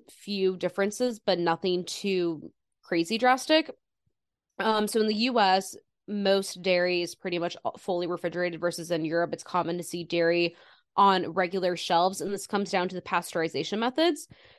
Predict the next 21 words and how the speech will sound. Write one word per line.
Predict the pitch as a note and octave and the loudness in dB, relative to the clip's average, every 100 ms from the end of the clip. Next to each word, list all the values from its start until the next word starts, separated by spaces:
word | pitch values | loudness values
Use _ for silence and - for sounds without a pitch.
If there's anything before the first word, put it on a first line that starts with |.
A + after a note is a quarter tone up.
| - | -12
So | - A#3 G#3+ G3+ F#3+ - _ | 4 6 8 6 2 -8 _
in | - A#3+ B3+ B3 | 2 2 2 -2
Europe, | F3+ E3 E3 - _ _ _ _ _ _ _ - | -2 0 0 -2 _ _ _ _ _ _ _ -6
most | A#3+ G#3 A3 A3+ | 0 4 2 2
milk | A#3+ A#3 | 0 0
is | A#3 | -2
going | G#3+ G3 | -2 -2
to | F#3 | -4
be | G3 | -4
pasteurized | F#3 E3+ - F3+ F3 | -2 0 2 0 0
through | - F#3 | 0 0
a | F3 | 0
process | E3+ - E3+ | 0 -2 -4
called | - F#3 - F3 | -2 -2 -2 -8
ultra | F3 F#3 F3+ | -6 -8 -10
high | - F3+ E3+ | -4 -2 0
temperature, | E3+ E3 - G#3 | -2 -4 -2 -2
or | - F#3 F3 | 0 -2 -2
U | F3 E3+ | -4 0
H | E3 D3+ - | 0 -2 -12
T. | - F3+ G#3+ | -8 -2 -2